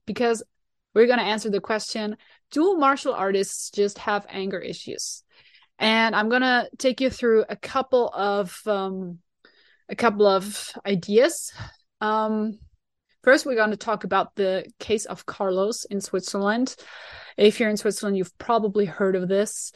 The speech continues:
Uh, we're gonna talk about the mess that is Andrew Tate. Um, no matter where you are in the world, you've probably heard of that as well.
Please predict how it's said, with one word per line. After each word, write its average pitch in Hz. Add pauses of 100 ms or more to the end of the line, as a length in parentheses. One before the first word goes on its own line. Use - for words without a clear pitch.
(720)
Uh, 202
we're 202
gonna 226
talk 233
about 214
the 220
mess 247
that 226
is 208
Andrew 202
Tate. 254
Um, 196 (100)
no 208
matter 208
where 180
you 208
are 180
in 185
the 180
world, 190
you've 202
probably 233
heard 202
of 180
that 190
as 170
well. 247